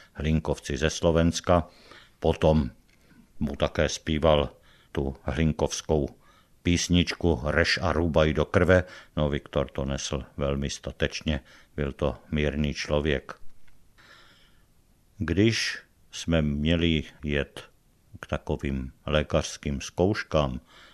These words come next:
ty zkoušky spočívaly v tom, jestli náhodou nemáme ruce zachvácené dřevorubeckou nemocí zvanou vazoneuróza.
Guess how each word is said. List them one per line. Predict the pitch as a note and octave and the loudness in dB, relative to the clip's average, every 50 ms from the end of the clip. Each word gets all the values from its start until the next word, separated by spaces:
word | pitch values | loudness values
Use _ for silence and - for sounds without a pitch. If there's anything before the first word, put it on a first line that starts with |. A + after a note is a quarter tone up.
| _ _ _ | _ _ _
ty | - - | -10 -10
zkoušky | C#2 - - - D#2+ D2+ D2 - - - D#2 | -10 -8 -6 -4 -4 -4 -4 -8 -10 -12 -12
spočívaly | - - - D2+ D2 - - - D2 D2+ C#2+ C2+ C2 | -12 -8 -8 -8 -6 -6 -10 -6 -2 -2 -2 -2 -2
v | B1+ - | -6 -8
tom, | - - - D#2 D#2+ E2 E2 - - - - - _ _ - | -4 0 2 2 2 2 0 -2 -10 -20 -20 -20 _ _ -8
jestli | D2 C#2+ - - - - D2 C#2+ C2+ - - | -8 -8 -8 -10 -8 -6 -6 -6 -6 -6 -4
náhodou | D2+ D#2 D2+ C#2 C2+ D#2+ D#2 D2 C#2+ C#2 | -2 -2 -2 -2 -2 -4 -4 -4 -4 -4
nemáme | D2 D2 D2+ D2+ D2+ D2+ D2+ D2+ D2+ D2 C2+ C2 - _ _ _ - - - _ _ - | -2 -2 -2 0 0 0 0 0 0 0 -2 -6 -10 _ _ _ -20 -20 -20 _ _ -2
ruce | D#2+ D2 D#2+ D#2 - - D#2+ | -2 -2 -2 -4 -4 -4 -4
zachvácené | C#2+ D#2 D#2 - - - D#2+ D2+ D#2 D#2 - - E2 D#2 D#2+ D#2+ D2+ D2 C2 | -2 -2 -4 -4 -2 0 2 2 2 2 0 0 0 2 2 2 0 0 -2
dřevorubeckou | C2 C2 - - D2+ C#2+ D2+ D#2 D2+ D#2+ C#2+ D#2+ D2+ - - - - D#2 D2+ | -6 -8 -6 -4 -2 -2 -2 -2 -2 0 0 0 -2 -2 -4 -6 -4 -2 0
nemocí | D2+ D2 D2 D2+ D#2 D#2 - - - E2 D2 | 0 0 0 0 0 -2 -4 -4 -4 -4 -4
zvanou | - D2+ D2 D2+ D#2 D#2 D#2 D2+ C#2 - _ - - - - _ _ | -4 -2 -2 0 0 0 0 -2 -4 -8 _ -20 -20 -20 -20 _ _
vazoneuróza. | - C#2+ C#2+ D2 D#2 E2+ E2 D#2+ D#2+ D#2+ D#2 E2 F2 E2+ E2+ E2+ E2 E2 F2+ F#2 G#2 A2 | 0 2 2 2 2 4 4 4 4 4 2 4 4 4 4 4 2 2 4 4 2 2